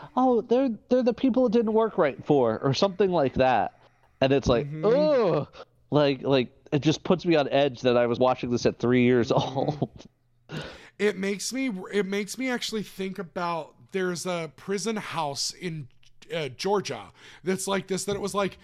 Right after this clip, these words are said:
Speaker 2: the, the mayor's court, like, it was like the town official lived there, and then under it were these catacomb, um, cells, like, pr-, the jail, the local jail that, like, flooded when it rained, and so there would be, like,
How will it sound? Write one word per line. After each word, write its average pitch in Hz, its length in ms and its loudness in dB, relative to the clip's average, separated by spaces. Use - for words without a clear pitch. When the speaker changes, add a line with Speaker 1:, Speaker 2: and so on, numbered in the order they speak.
Speaker 2:
the, 147 300 -4
the 190 160 -4
mayor's 196 540 -4
court, 196 360 -6
like, 185 240 -4
it 185 40 -2
was 190 160 -6
like 185 160 -6
the 180 100 -6
town 196 300 -8
official 196 480 -6
lived 170 280 -6
there, 165 200 -6
and 160 120 -6
then 175 200 -8
under 190 320 -2
it 131 100 -4
were 202 120 -2
these 190 300 -4
catacomb, 202 960 -4
um, 160 460 -4
cells, 196 680 -2
like, 202 220 -2
pr-, - 240 -18
the 185 140 -2
jail, 196 280 -4
the 180 140 -4
local 190 380 -2
jail 190 340 -2
that, 175 160 -6
like, 185 160 -2
flooded 180 480 -4
when 180 140 -4
it 160 160 -8
rained, 190 440 -2
and 202 140 -2
so 226 180 -2
there 196 220 -2
would 214 180 -6
be, 214 160 -6
like, 190 300 -2